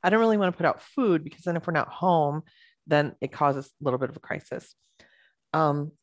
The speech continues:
but Eric and Riley a long time ago had some bird feed, and I came home one time and, um, we have, like, a little carport that goes right into our garage. And so I pull up and my headlights shine the carport and it's full of javelinas. So I honk the horn to get them to get out of there.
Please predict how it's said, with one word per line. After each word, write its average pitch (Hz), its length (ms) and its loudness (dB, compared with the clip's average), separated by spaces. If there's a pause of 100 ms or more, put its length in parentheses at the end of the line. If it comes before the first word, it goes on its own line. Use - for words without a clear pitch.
but 202 160 0
Eric 226 220 4
and 185 80 2
Riley 180 260 4
a 147 80 2
long 151 220 -2
time 143 220 -4
ago - 280 -6 (380)
had 147 340 0
some 170 180 -6
bird 156 200 -2
feed, 143 360 -8
and 156 80 -4
I 160 80 2
came 170 200 -2
home 165 180 -2
one 151 140 -2
time 147 340 -4 (100)
and, 139 320 -4 (680)
um, 135 380 -4 (140)
we 175 140 0
have, 180 160 4
like, 143 180 0
a 143 40 2
little 139 220 -2
carport - 520 -2
that 117 100 -8
goes 139 160 -4
right 139 160 0
into 143 180 -6
our 131 120 0
garage. 139 480 -2
And 143 200 -8
so 147 120 -4
I 135 180 -2 (160)
pull 180 200 2
up 156 200 0
and 135 100 -8
my 135 80 -4
headlights 151 420 -2
shine 143 260 -2
the 131 60 -4
carport 151 480 0 (320)
and 175 120 0
it's - 120 -6 (100)
full 214 180 4
of 151 80 0
javelinas. 143 640 -4 (420)
So - 100 0
I 147 60 0
honk 185 340 2
the 170 80 -6
horn 165 340 2
to 165 60 -4
get 160 120 -4
them 156 120 -2
to 151 60 -8
get 147 120 -2
out 139 160 2
of 135 60 4
there. 127 320 0